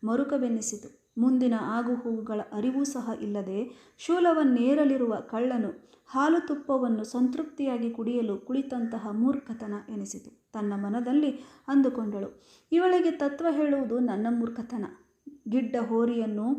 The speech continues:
ಕಮಾನು ಗಾಡಿಗೆ ಹೂಡುವ ಬಂಡಿಗನದು ಎಂತಹ ಹುಚ್ಚುತನವೋ. ಈಕೆಗೆ ಪಾರಮಾರ್ಥದ ಗಾಡಿಯನ್ನು ಎಳೆಯಲು ಶಿಕ್ಷಣ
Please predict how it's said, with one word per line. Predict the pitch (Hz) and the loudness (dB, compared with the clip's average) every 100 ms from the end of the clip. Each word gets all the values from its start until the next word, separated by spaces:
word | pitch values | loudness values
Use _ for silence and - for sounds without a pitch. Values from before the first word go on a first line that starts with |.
| - - _ | -4 -16 _
ಕಮಾನು | 269 269 320 320 | 2 4 6 6
ಗಾಡಿಗೆ | 262 247 240 233 | 4 2 0 0
ಹೂಡುವ | 220 - 247 247 233 208 - | -4 -4 -2 0 0 -2 -2
ಬಂಡಿಗನದು | 202 208 247 254 233 214 196 208 - | 0 2 4 2 2 0 0 -2 0
ಎಂತಹ | 247 294 294 285 | 4 4 4 0
ಹುಚ್ಚುತನವೋ. | - 233 - 233 220 208 196 202 - _ _ 294 | -2 -6 -8 -8 -6 -6 -6 -8 -10 _ _ 0
ಈಕೆಗೆ | 349 320 247 226 220 | 0 0 -2 0 -2
ಪಾರಮಾರ್ಥದ | 247 220 226 285 277 269 - 262 240 | -2 -2 0 4 4 2 -4 -4 -2
ಗಾಡಿಯನ್ನು | 208 214 254 269 240 233 | -2 -2 0 2 2 0
ಎಳೆಯಲು | 220 208 214 202 202 | 0 -2 -2 -2 -4
ಶಿಕ್ಷಣ | - 302 294 285 | -4 -6 -6 -6